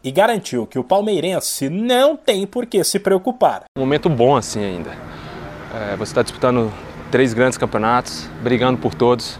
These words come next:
Speaker 2: né? Você sabe que uma hora ou outra o cansaço vai bater, você vai oscilar, né? É...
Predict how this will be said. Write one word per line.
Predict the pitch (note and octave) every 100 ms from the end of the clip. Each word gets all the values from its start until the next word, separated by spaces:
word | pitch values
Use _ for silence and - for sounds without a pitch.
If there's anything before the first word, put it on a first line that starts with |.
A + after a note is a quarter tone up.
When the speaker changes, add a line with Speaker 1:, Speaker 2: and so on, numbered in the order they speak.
| - -
Speaker 2:
né? | A#2 B2
Você | - -
sabe | B2+ B2
que | C3+
uma | B2
hora | B2+
ou | B2
outra | B2+ C3+ B2 - - - - - - - -
o | B2+
cansaço | C3 - C3 -
vai | A#2+
bater, | A2 - C3 C#3
você | A#2 A2
vai | A#2+
oscilar, | A2+ - G#2+ A#2+ B2+ - -
né? | G#2+ A#2+ A#2+ - -
É... | G2+ G2+ G2+ G2 G2 F#2+ F#2 F#2